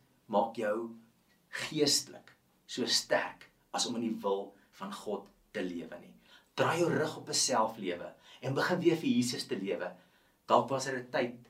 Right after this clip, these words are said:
dat jy lou geword het, maar is nou 'n tyd om te sê, "Here, nie meer nie.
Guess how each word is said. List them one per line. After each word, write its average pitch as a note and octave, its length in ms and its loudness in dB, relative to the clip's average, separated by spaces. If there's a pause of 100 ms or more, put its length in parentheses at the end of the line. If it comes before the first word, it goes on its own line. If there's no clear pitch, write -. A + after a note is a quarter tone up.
(400)
dat - 160 -12
jy A2+ 260 -2 (140)
lou G#2 320 4
geword - 400 -12
het, - 220 -20 (420)
maar G#2 120 -2
is - 140 -4
nou G#2 200 -2
'n A#2+ 100 -4
tyd F#2 200 -8
om F#2 120 -10
te - 80 -14
sê, - 340 -8 (420)
"Here, - 340 -8 (720)
nie A2 140 -4
meer E2 240 -4
nie. - 220 -20